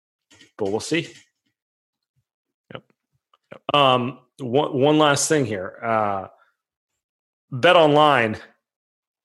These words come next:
Speaker 1: did have a line, which was over under seven and a half trades in the first round tomorrow.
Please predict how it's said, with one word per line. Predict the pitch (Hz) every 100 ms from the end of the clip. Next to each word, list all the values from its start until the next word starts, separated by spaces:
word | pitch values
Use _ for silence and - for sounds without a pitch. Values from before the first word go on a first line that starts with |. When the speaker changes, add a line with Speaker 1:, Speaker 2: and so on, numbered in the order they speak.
| _ 104
Speaker 1:
did | 117 165 143
have | 135 120 113 110 - - _ _ _ - _ _
a | 143
line, | 120 117 113 98 98 104
which | 110 127
was | 110 101 - -
over | 131 143 143 139
under | 120 120 123
seven | 113 - 135 120 120
and | 117
a | 110
half | 117 113 -
trades | - 123 110 110 107
in |
the | 107
first | - 127 104 117
round | 95 90
tomorrow. | - 98 87 82